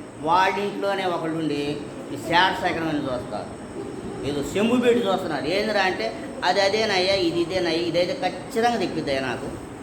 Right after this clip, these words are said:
చేస్తున్నారమ్మ. ఎందుకని?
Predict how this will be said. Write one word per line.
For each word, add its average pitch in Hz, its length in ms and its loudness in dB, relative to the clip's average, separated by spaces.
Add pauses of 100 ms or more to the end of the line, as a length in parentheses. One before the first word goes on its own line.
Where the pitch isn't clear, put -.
(880)
చేస్తున్నారమ్మ. 104 560 -6 (800)
ఎందుకని? 185 580 2